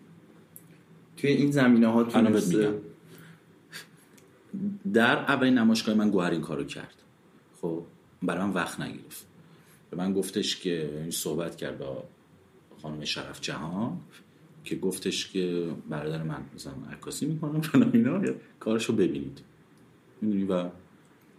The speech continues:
Speaker 2: فکر کنم این امکان، نمی‌تونم بگم حالا ب-، بی‌انصافیه بگم برای خیلی‌ها، اما خب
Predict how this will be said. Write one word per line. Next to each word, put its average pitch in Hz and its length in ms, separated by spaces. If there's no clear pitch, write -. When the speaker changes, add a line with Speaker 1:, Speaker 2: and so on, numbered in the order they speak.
Speaker 2:
فکر 110 200
کنم 127 180
این 117 220
امکان، 80 800
نمی‌تونم 113 520
بگم 67 340
حالا 67 180
ب-، - 220
بی‌انصافیه 80 640
بگم 64 200
برای 64 220
خیلی‌ها، 67 540
اما 87 140
خب - 200